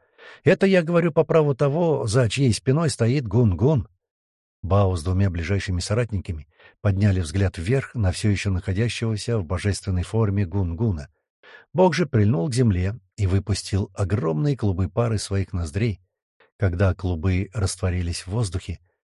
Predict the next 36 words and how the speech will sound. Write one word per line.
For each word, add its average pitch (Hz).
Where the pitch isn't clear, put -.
голова 156
бога 160
оказалась 147
прямо 101
напротив 98
Бингвена. 98
Гун-Гун 101
осмотрел 101
игрока 92
своим 95
коте-голубым, 92
но 156
испепеляющим 135
взглядом 92
и 85
выплюнул. 107
«С -
чего 196
ты 190
взял, 143
что 120
я 110
стою 110
именно 113
за 98
твоей 101
спиной? 87
Мне 127
подход 120
к 98
делу 110
от 120
Бао 98
нравится 120
гораздо 107
больше. 131